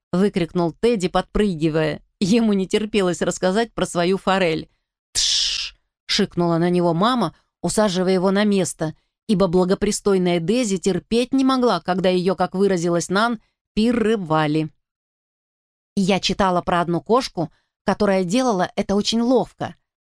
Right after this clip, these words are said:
Попыталась научить Топаз, но ей не нравится вода, и она меня оцарапала. Зато ей нравится чай, и когда я играю у себя на кухне, она стучит лапкой по чайнику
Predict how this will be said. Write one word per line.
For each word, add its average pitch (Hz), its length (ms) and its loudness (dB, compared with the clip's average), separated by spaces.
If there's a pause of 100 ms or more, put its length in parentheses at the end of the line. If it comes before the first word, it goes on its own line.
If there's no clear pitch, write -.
(380)
Попыталась 196 580 0
научить 185 480 -2
Топаз, 185 560 -2 (400)
но 196 340 2
ей 190 260 0
не 202 140 2
нравится 233 480 0
вода, 170 400 0 (380)
и 185 80 0
она 202 200 2
меня 202 280 0
оцарапала. 156 680 -4 (640)
Зато 175 380 2
ей 311 220 2
нравится 233 460 -2
чай, 165 500 -2 (380)
и 214 80 0
когда 214 280 2
я 202 240 2
играю 233 300 0
у 214 40 0
себя 196 240 -2
на 233 140 2
кухне, 233 560 -2 (200)
она 220 200 2
стучит 220 400 -2
лапкой 214 340 0
по 208 140 -2
чайнику 247 560 0